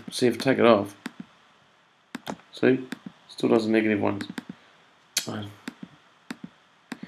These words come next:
Oh, fuck. Anyway, all right. So, um,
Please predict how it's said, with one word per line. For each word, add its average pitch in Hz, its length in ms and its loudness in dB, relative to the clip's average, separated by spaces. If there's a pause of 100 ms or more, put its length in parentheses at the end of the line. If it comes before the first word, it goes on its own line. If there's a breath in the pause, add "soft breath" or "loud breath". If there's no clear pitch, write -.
(1600 loud breath)
Oh, 135 340 10
fuck. - 320 -2
Anyway, 127 240 10
all 135 140 10
right. 151 220 8
So, 151 320 10
um, 143 340 8